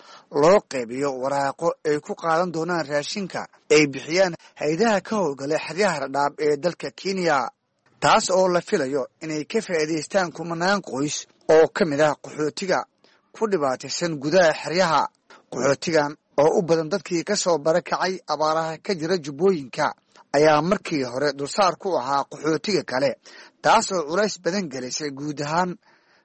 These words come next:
bulshada qaxootiga ah ee ku jira kaamka Dadaab. Iyadoo U N H C R howshaasi si isku mid ah saddexda xero ay uga fulisay,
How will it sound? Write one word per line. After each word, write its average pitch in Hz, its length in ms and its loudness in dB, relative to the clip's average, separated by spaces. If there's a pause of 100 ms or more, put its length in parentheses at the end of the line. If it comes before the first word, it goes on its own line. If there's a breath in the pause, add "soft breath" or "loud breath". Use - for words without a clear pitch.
(100)
bulshada 185 420 0
qaxootiga 160 600 -4 (120)
ah 143 80 -6 (360)
ee 160 260 6
ku 214 100 -6
jira 160 240 -4
kaamka 151 460 -4
Dadaab. 139 400 0 (840 loud breath)
Iyadoo 233 320 6
U 226 240 2
N 220 80 2
H 190 160 -2
C 180 160 0
R 208 240 4
howshaasi 165 720 -4
si - 220 -4
isku - 240 -8
mid 190 180 0
ah 160 140 -4
saddexda 165 520 -8
xero 139 280 -6 (560 soft breath)
ay 170 220 2
uga 220 160 0
fulisay, 135 560 -8